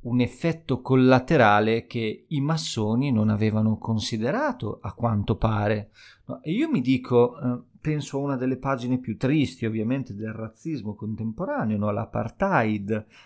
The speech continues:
la persecuzione dei danni, eh, dei danni, scusate, dei bianchi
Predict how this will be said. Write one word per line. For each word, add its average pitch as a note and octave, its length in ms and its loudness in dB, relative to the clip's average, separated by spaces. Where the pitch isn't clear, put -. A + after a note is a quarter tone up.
la A2+ 100 -10
persecuzione A#2 880 -4
dei G#2 260 -4
danni, D3+ 680 2
eh, G#2+ 280 -6
dei G#2+ 200 -6
danni, G#2 360 -2
scusate, A2+ 460 -4
dei A2 260 -2
bianchi A#2+ 760 -2